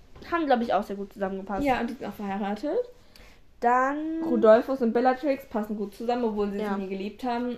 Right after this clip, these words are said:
Speaker 2: Ähm, sind
Speaker 1: Dann
Speaker 2: verheiratet.
Speaker 1: schon Michael. Michael war irgendwie mit allen zusammen gefühlt.
Speaker 2: Ja.
Speaker 1: Ja.
Speaker 2: Deswegen wahrscheinlich,
Speaker 1: Nee,
Speaker 2: ich sag
Speaker 1: find
Speaker 2: einfach
Speaker 1: ich eigentlich nicht, dass der mit jemandem zusammenpasst.
Speaker 2: Nee, okay,
Speaker 1: Dann
Speaker 2: also
Speaker 1: Xenophilius und Padma Lovegood,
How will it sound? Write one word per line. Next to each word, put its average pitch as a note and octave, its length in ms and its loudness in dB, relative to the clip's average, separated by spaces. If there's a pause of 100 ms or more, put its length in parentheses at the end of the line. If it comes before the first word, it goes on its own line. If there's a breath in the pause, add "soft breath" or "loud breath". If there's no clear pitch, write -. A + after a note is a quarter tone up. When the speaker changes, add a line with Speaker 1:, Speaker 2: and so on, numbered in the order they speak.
Speaker 2:
Ähm, G#3 240 0
sind G#3 40 -10
Speaker 1:
Dann A#3 340 2
Speaker 2:
verheiratet. G#3 120 0
Speaker 1:
schon A#3+ 340 8
Michael. G3+ 360 -4
Michael A#3 260 -4
war A#3+ 100 -2
irgendwie A3+ 220 -2
mit G#3 200 -8
allen G#3 240 -2
zusammen F#3 500 -6 (180)
gefühlt. G3+ 380 -8
Speaker 2:
Ja. G#3 560 2 (680)
Speaker 1:
Ja. F#3+ 140 -10 (360)
Speaker 2:
Deswegen G3 600 0
wahrscheinlich, G#3+ 420 2
Speaker 1:
Nee, G3+ 60 -4
Speaker 2:
ich - 100 -4
sag C#4 120 4
Speaker 1:
find G#3+ 100 4
Speaker 2:
einfach G#3+ 200 4
Speaker 1:
ich G3+ 60 0
eigentlich G3 360 -2
nicht, - 180 -12
dass G3+ 140 -4
der E3+ 140 2
mit F#3 160 -8
jemandem F#3+ 280 -8
zusammenpasst. F#3 500 -6 (200)
Speaker 2:
Nee, A3+ 420 2 (360 loud breath)
okay, A3 220 0
Speaker 1:
Dann B3+ 180 8
Speaker 2:
also C4 120 -2
Speaker 1:
Xenophilius C4 600 4
und A3+ 180 -8 (180)
Padma A3 600 -4
Lovegood, A3 640 -8